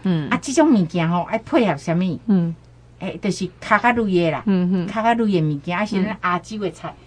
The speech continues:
Speaker 1: 嗯。
Speaker 2: 但是哦，奶子，奶子伊无适合安那，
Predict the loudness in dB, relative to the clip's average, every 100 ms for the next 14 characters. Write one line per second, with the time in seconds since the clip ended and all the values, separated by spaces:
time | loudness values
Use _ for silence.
0 | -20 -6 4 4 6 4 4 2 -6 4
1 | 8 8 6 2 4 2 0 -20 -20 -10
2 | -2 0 0 0 2 2 2 0 0 -4
3 | -2 0 0